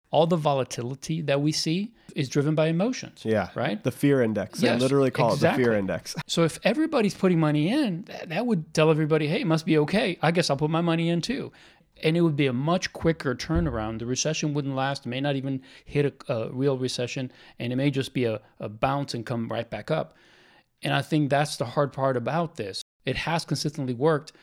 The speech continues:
Speaker 1: but because emotions get in the way, we tend to do the wrong thing. So that's why we're having this discussion today. That's why we're bringing these things up, is to help you understand that the statistics show that this works, but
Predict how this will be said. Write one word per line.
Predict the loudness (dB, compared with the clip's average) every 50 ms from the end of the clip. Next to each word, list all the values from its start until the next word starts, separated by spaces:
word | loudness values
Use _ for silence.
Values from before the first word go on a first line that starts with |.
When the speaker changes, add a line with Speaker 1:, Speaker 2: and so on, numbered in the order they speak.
| _ _ _ _
Speaker 1:
but | -10 -4 -4 -4 -4 -4
because | -6 -6 -6 -6 -6
emotions | -6 -8 -8 -8 -8 -10 -8 -6
get | -6 -6 -6
in | -6
the | -6 -6
way, | -6 -8 -8 -10 -12 -16 _ _ _ _ _ _ _ _ _ _ _ _ -14
we | -8 -6 -4 -4 -4
tend | -6 -6 -6 -6 -6
to | -6
do | -6 -6 -6
the | -4 -4
wrong | -6 -6 -8
thing. | -8 -8 -8 -8 -10 -10
So | -6 -4
that's | -2 -2 0 0
why | 0 0
we're | 0 0
having | 0 0 0 0 -2 -2
this | -4 -4 -6 -10 -12 _ -20 -20 -16 _
discussion | -8 -8 -2 0 2 2 2 0 -4
today. | -6 -6 -6 -8 -6
That's | -6 -6 -6 -6 -6
why | -6
we're | -6 -6
bringing | -4 -4 -4 -4 -2
these | -4 -4 -6 -8
things | -8 -8 -6 -4
up, | -6 -6 -6 _ _ -20 -20 -20 _ _
is | -10 -8
to | -6 -6 -6
help | -4 -4 -4 -4 -4 -4
you | -4
understand | -2 -2 -4 -4 -4 -4 -4 -4 -4 -4
that | -6 -6 -8 _ _ _ _ _ _ _ _ _ _
the | -14 -10 -8 -8
statistics | -4 -2 -2 -2 0 0 -2 -2 -2 -4 -6 -4
show | -2 -2 -2 0
that | -2 -2 -4 -4 -4
this | -4 -4 -4 -6 -10
works, | -10 -8 -6 -4 -4 -4 -6 -8 -10 -10 -12 -14 _ _ _ _ _ _ _ _ _ _ _ _ _ -18
but | -6 0 2 2 2 2 0 -4 -12